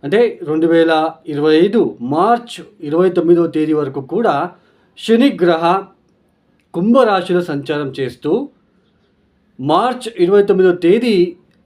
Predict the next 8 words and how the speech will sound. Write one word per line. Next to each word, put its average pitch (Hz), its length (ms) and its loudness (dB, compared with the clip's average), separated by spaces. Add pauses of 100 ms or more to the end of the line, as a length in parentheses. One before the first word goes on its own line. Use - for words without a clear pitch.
(160)
తర్వాత, 214 420 2
అంటే, 147 440 -2
ముప్పైవ 202 440 2
తేదీ 190 540 2 (340)
శని 202 240 0
భగవానుడు 151 800 0 (500)
కుంభరాశి 214 560 0
నుంచి 175 500 -4